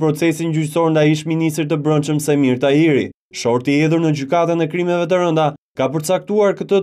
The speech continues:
trup, ndërsa data kur të fillojë gjyqi ende nuk është bërë publike. Tahiri përfundoi pa ndehur pas tetëmbëdhjetë muaj hetimesh. Ish ministri mohoi akuzat duke paralajmëruar se nuk do të bëhej kollaj kur bani drejtësisë dhe se tani është koha e tij për të folur.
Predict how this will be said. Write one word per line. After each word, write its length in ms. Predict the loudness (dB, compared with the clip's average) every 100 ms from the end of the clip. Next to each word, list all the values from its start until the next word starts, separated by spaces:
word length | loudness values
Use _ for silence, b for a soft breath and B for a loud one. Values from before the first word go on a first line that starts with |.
| 2
trup, 240 | 2 0 -6 _ -4
ndërsa 400 | 0 0 2 0
data 320 | 2 2 2 0
kur 160 | -2
të 140 | 0 0
fillojë 280 | 0 2 2 0
gjyqi 320 | -2 0 0 2
ende 180 | 0
nuk 160 | 0 0 0
është 120 | 0
bërë 140 | 0 0
publike. 500 | -2 0 0 2 0 0 _ -2
Tahiri 320 | 2 4 4
përfundoi 560 | 2 2 2 4 4 2
pa 140 | 0
ndehur 320 | 2 4 2 2
pas 160 | -2
tetëmbëdhjetë 560 | 0 -2 0 0 0 0
muaj 260 | 0 2 2
hetimesh. 540 | 0 0 2 0 -2 -10 _
Ish 240 | -6 -4 0
ministri 480 | 2 2 0 -2
mohoi 320 | 0 0 2 2
akuzat 480 | 2 0 -2 0
duke 240 | -2 0 0
paralajmëruar 800 | 2 2 0 0 2 2 2 0 -6 _
se 160 | -6 0
nuk 240 | 2 2
do 80 | 0
të 160 | 0 0
bëhej 300 | 2 2 2
kollaj 300 | 0 2 0
kur 160 | 0 0
bani 320 | 0 0 0
drejtësisë 560 | 0 -2 0 -2 -2 -8 _
dhe 120 | -6 -4
se 120 | -2
tani 280 | 0 2 2
është 160 | 0 0
koha 220 | 0 2
e 60 | 2
tij 140 | 2 0
për 160 | 0
të 60 | -2 0
folur. 420 | 0 2 0